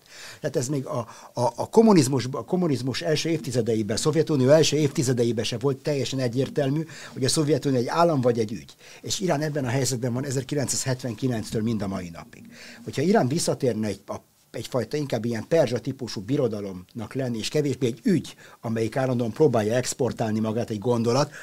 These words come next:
hanem egy állam, egy államnak a konvencionális problémáival,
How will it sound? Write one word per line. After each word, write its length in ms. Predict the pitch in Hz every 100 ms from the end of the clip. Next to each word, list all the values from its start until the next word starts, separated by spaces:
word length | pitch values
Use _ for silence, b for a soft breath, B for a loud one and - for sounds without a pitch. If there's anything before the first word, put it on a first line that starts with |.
| B
hanem 160 | - 240
egy 120 | 156
állam, 300 | 156 170 123
egy 120 | 113
államnak 420 | 139 131 117 107
a 120 | 113 - -
konvencionális 600 | 143 127 110 127 110 101
problémáival, 680 | 156 147 156 151 151 156